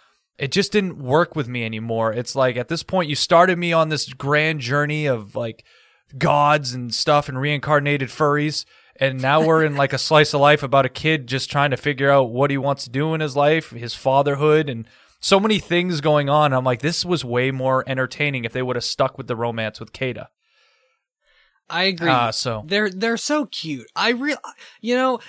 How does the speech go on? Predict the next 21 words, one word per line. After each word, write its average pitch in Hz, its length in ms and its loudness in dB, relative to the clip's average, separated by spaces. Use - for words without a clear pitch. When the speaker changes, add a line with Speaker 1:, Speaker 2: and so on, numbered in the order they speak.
Speaker 2:
it 233 180 -2
seem-, 320 360 -2
it's 240 180 -4
a 285 60 -2
little 339 260 0
weird. 180 420 -2
I 175 140 -2
will, 185 220 0
I 170 140 0
will 185 200 0
admit, 147 400 -6
like, 147 240 -4
it 165 160 -8
kinda 240 380 -4
feels 180 260 -4
like 156 140 -4
it 139 100 -12
comes 160 420 -6
out 151 160 -4
of 143 80 -8
nowhere. 151 460 -6